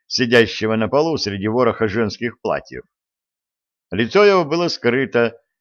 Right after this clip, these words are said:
завязанным на затылке полотенцем. Другим полотенцем были перетянуты его лодыжки, и руки его были связаны за спиной.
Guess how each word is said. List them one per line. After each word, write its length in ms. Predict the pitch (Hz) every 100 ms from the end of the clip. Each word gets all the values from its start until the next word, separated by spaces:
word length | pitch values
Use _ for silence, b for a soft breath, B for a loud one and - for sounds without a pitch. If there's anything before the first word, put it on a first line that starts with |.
| -
завязанным 640 | 95 135 196 175 170 160
на 100 | 117 104
затылке 480 | 107 135 156 156
полотенцем. 920 | 156 151 117 90 87 80 - 82 80 - _ _ _ _ _
Другим 480 | 110 123 110 110 117
полотенцем 840 | 139 143 160 160 156 165 165 147 - _ _ _ -
были 420 | 104 156 170 175
перетянуты 800 | 170 165 160 160 156 160 - 135
его 280 | 135 117
лодыжки, 800 | 127 139 101 69 - - 64 64 _ _ _ _ _ _ _
и 140 | 110 143
руки 340 | 127 98 -
его 320 | 123 131 110
были 240 | 85 110 139
связаны 560 | - 104 92 107 113
за 140 | 107 135
спиной. 640 | - 165 165 80 58 113